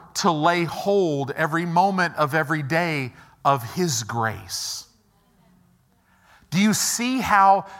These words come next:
your life has been tucked away with Christ in God?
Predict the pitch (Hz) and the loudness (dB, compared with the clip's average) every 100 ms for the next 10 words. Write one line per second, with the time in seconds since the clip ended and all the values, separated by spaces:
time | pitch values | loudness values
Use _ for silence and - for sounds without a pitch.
0 | - 175 185 175 165 170 214 226 - - | -2 4 4 4 4 4 4 -2 -12 -20
1 | - - 165 139 175 170 160 - 214 214 | -12 0 2 2 2 2 0 0 2 2
2 | - 185 170 180 165 131 151 185 - - | 0 0 2 0 -2 -4 -2 -4 -6 -4
3 | 196 185 180 - - 165 156 151 180 180 | 0 2 0 -4 -4 -4 0 4 6 6
4 | 127 | 2